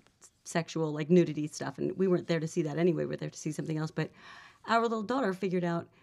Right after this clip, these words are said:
how to find that on her guide, the little museum guide. So she was looking at all those pictures on the little handheld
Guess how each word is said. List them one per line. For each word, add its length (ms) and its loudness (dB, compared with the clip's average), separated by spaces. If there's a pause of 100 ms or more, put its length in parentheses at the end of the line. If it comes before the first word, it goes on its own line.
(220)
how 260 0
to 80 0
find 600 4
that 460 2
on 220 4
her 440 -4 (220)
guide, 420 0
the 120 2
little 300 0
museum 480 4
guide. 420 0
So 120 -8
she 120 -2
was 120 -4
looking 240 0
at 80 0
all 120 0
those 180 0
pictures 360 -4
on 120 4
the 80 4
little 220 2
handheld 520 2